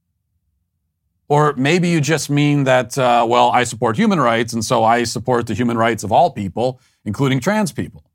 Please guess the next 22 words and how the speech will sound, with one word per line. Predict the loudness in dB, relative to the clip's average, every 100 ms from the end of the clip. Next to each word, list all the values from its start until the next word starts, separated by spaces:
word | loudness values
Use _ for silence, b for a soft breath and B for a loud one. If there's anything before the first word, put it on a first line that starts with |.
| _ _ _ _ _ _ _ _ _ _ _ _ _ _ _ _ -8
Well, | -6
yes, | -2 2 2 0 -10 -8
i-, | -6 -4
if | -4
that's | -2 2 2 2 -4
what | -2
you | -2
mean, | 0 0 -2 -2
then | -2 -2 -4
we | -4 -4
can | -4 -4
agree | -4 -2 0 2
on | 2 0 -2
that, | -2 -4 -4
because | -4 -2 0 -4 -6
anyone | -2 0 0
who | -2
believes | -2 -2 -2 -2 -4
that | -4
human | -2 -2
rights | 0 -2 -2
exist | -8 -4 -2 -2 -2 -8 -16